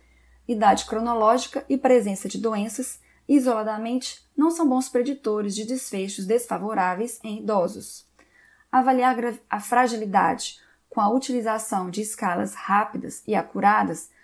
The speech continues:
pode auxiliar na tomada de decisões mais apropriadas e proporcionais ao estado clínico funcional basal do idoso,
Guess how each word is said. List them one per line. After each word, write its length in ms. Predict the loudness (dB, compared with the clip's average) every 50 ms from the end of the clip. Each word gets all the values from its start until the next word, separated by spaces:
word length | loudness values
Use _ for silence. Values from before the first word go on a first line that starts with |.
| _ _ _ _ _
pode 260 | 4 4 4 4 4
auxiliar 520 | 0 -2 -2 -2 -2 0 0 0 0 -2 -2
na 80 | -6
tomada 440 | -6 -6 -2 0 0 0 2 0 0
de 80 | -2 -2
decisões 560 | -2 -4 -4 -4 -6 -6 -6 -6 -6 -6 -4
mais 300 | -2 0 0 0 0 0
apropriadas 880 | -2 -4 -6 -6 -2 0 2 4 4 4 4 4 2 0 -4 -6 -8 -12 -16 _ _ _ 2
e 120 | 2 4
proporcionais 840 | 4 2 0 -2 -4 -6 -6 -8 -6 -6 -4 -4 -4 -4 -6 -6 -4
ao 140 | -2 0 0
estado 380 | 0 0 0 0 0 0 -2
clínico 340 | 0 0 0 0 0 -4 -6
funcional 640 | -6 -4 -4 -4 -4 -4 -4 -4 -4 -4 -4 -4 0
basal 560 | 4 4 4 4 4 2 0 0 0 -2 -2
do 80 | -4
idoso, 480 | -4 0 0 2 2 2 0 -2 -6